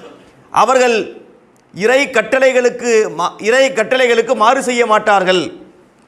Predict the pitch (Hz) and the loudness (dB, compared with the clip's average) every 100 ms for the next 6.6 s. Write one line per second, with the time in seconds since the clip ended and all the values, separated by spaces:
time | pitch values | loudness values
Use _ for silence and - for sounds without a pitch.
0 | _ - 233 269 269 262 262 254 247 233 | _ -6 0 2 2 2 2 2 2 0
1 | 214 214 277 262 240 233 226 - - - | -2 0 2 4 2 0 0 -6 -14 -20
2 | - - 269 285 269 262 233 262 262 233 | -8 -2 0 2 2 0 -4 0 2 2
3 | 202 202 156 - 170 226 247 208 214 202 | 0 -2 -4 -10 -12 -6 -2 0 0 -4
4 | 190 180 160 131 - - - _ _ _ | -6 -4 -2 -4 -4 -20 -20 _ _ _
5 | _ _ _ _ _ - 208 214 247 208 | _ _ _ _ _ -4 2 2 2 2
6 | 226 220 208 202 180 196 | 0 0 0 0 0 0